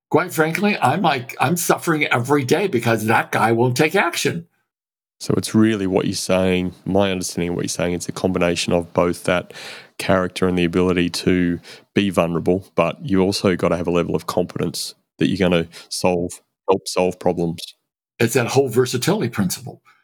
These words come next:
Speaker 1: No, you have to have the masculine merge with, with the feminine. And that's, yeah, that's not gender. Those are archetypes. And it becomes really, really important that that occurs. But you gotta take massive action. Most importantly,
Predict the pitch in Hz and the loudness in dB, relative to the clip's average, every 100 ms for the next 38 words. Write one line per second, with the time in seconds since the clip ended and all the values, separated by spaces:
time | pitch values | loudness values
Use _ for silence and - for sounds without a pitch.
0 | _ - 123 127 117 170 196 208 175 139 | _ 0 0 2 2 2 2 2 2 2
1 | 127 127 - 117 113 104 104 98 - 98 | 2 0 0 2 4 2 2 0 0 0
2 | - 92 101 92 90 98 85 82 - _ | -2 -2 0 0 -2 2 2 2 -4 _
3 | _ 104 104 107 104 - - - 143 95 | _ 0 2 0 -4 -6 -8 -8 -4 -4
4 | - - 104 151 123 151 135 139 101 - | -6 -4 0 0 2 0 2 0 -2 -2
5 | 120 117 117 - 110 104 110 120 117 120 | 0 0 -2 -2 0 2 0 0 -2 -4
6 | - - - - - - - - - - | -6 -6 -8 -10 -14 -20 -16 -14 -10 -4
7 | 120 120 120 - - 123 - 135 127 117 | -2 -2 -4 -4 0 0 2 2 2 0
8 | 98 127 127 117 110 107 101 101 - 107 | 4 4 4 0 2 2 2 0 2 0
9 | 104 104 104 - 113 123 107 107 104 - | 2 0 -2 -2 -2 -2 0 0 0 -4
10 | - - - 113 - - - - _ _ | -10 -6 -2 -2 -2 -6 -8 -10 _ _
11 | _ _ - 113 92 127 139 107 120 110 | _ _ -2 0 2 2 0 0 0 0
12 | 104 98 - 101 95 101 107 101 101 98 | 0 0 0 0 0 2 2 2 0 -2
13 | 82 127 120 107 95 | 2 0 0 -6 -6